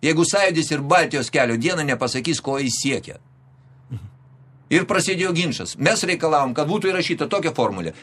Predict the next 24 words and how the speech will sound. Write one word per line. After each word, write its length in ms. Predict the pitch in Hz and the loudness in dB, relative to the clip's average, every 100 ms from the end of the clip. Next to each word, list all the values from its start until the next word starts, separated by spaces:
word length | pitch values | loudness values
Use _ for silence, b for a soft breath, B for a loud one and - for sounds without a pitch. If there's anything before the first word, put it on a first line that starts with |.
| 127 | -2
Ne 480 | 156 180 202 285 - | 0 4 2 2 -2
T 140 | - 156 | -2 -2
S 100 | 156 | 2
R 140 | 151 | 2
S 140 | 214 - | 0 -6
sudėtyje. 640 | - 147 143 120 127 90 - _ b b b b | -6 -2 -2 0 0 0 -4 _ b b b b
Nes 160 | 160 - | 0 2
prasidėjo 460 | 208 240 226 247 | -2 0 2 2
žaidimas 460 | 220 214 226 202 - | 2 2 2 0 -2
su 20 | |
suverenitetu. 720 | 175 190 190 196 202 196 190 147 | -2 -2 -2 -2 -4 -4 -2 0
Man 220 | 214 202 | 0 0
Landsbergis 460 | 214 185 185 175 | 0 -4 -6 -4
visada 260 | 175 175 185 | -4 -4 -4
sakydavo, 400 | 180 165 120 98 - | -4 -4 -2 -2 -2
"Ką 180 | 320 | -2
tu 80 | 320 | -2
čia 140 | - 233 | -4 -4
tą 80 | 220 | -4
nepriklausomybę 800 | 214 202 196 180 190 180 113 110 | -4 -4 -4 -4 -4 -2 -2 -2
kiši? 240 | 117 120 | -2 -4
Tai 160 | 269 302 | -2 -2
yra 80 | |
suverenitetas. 800 | 330 302 311 330 302 - - - | -2 -2 -2 -4 0 -2 -2 -16